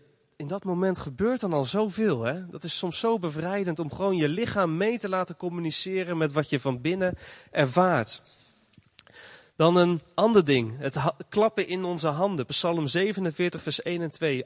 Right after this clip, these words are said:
"Alle volken, klap in de handen, juich voor God met luide vreugdezang." Klappen van handen, hè, dat geeft uiting aan, aan de blijdschap die we ervaren.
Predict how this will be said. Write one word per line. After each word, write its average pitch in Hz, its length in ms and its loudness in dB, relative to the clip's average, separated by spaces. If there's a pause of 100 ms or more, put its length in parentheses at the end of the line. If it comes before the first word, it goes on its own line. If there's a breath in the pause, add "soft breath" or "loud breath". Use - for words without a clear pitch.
"Alle 240 300 4
volken, 247 680 0 (500 soft breath)
klap 269 380 2
in 214 180 0
de 214 60 8
handen, 202 680 2 (280 soft breath)
juich 247 500 6
voor 175 180 -2
God 226 460 -4 (260 soft breath)
met 151 200 -4
luide 196 520 2
vreugdezang." 135 800 0 (1600)
Klappen 202 360 4
van 151 160 0
handen, 139 480 0
hè, 202 100 0
dat 196 140 2
geeft - 440 0 (380 soft breath)
uiting 214 520 0
aan, 170 320 2
aan 160 180 0
de 135 100 -2
blijdschap 190 580 0
die 202 140 -4
we 185 80 2
ervaren. 175 720 2